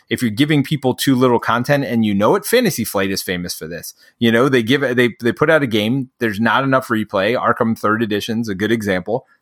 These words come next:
But shortly afterward, while people are still excited about that game, they give you a way to get back in, a reason not to sell that game. "Hold on, we got an expansion coming in six months," right? It's like, "Okay, well, you know, I'm done with this content." But, I mean,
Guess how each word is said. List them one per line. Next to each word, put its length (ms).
But 140
shortly 600
afterward, 540
while 140
people 260
are 60
still 260
excited 540
about 260
that 200
game, 420
they 100
give 180
you 140
a 60
way 180
to 80
get 260
back 240
in, 140
a 60
reason 420
not 240
to 100
sell 220
that 160
game. 220
"Hold 260
on, 200
we 120
got 160
an 40
expansion 520
coming 280
in 140
six 300
months," 340
right? 320
It's 120
like, 120
"Okay, 460
well, 460
you 100
know, 100
I'm 120
done 260
with 140
this 180
content." 680
But, 300
I 80
mean, 220